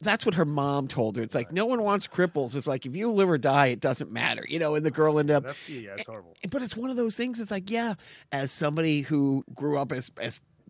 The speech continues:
Speaker 1: the Allied powers, you know what I mean? We, we hear
Speaker 2: Right.
Speaker 1: stories in London. We don't hear stories from Japan. It's like, "Oh, right,
Speaker 2: Yeah.
Speaker 1: right. There were children in <laughs> Japan, too, who had nothing to do with it, that had to be
Speaker 2: <laughs> Right, right.
Speaker 1: evacuated."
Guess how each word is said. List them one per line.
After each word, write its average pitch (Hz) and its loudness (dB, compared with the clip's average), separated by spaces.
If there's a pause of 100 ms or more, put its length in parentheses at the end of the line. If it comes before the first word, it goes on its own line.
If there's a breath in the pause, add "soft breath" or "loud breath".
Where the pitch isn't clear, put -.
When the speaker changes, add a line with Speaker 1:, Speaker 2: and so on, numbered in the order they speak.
(160)
Speaker 1:
the 127 -6
Allied 135 -2
powers, 127 -2
you 165 0
know 151 0
what 156 2
I 156 0
mean? 165 0
We, 185 -2 (120)
we 190 0
hear 240 0
Speaker 2:
Right. 262 2
Speaker 1:
stories 160 2
in 143 -4
London. 127 -6 (160 loud breath)
We 185 2
don't 233 0
hear 240 -2
stories 240 0
from 160 -2
Japan. 190 -4
It's 180 -4
like, 165 -4
"Oh, 254 -12
right, 294 0
Speaker 2:
Yeah. 175 -6 (280 loud breath)
Speaker 1:
right. 320 -2
There 269 -2
were 240 -2
children 320 4
in 254 4
<laughs> - -
Japan, - 2
too, 370 4
who 262 6
had 240 4
nothing 233 2
to 214 -6
do 208 0
with 196 2
it, 185 -2
that 196 2
had 214 8
to 208 0
be 202 4
Speaker 2:
<laughs> 185 8
Right, 170 2
right. 196 8
Speaker 1:
evacuated." 147 2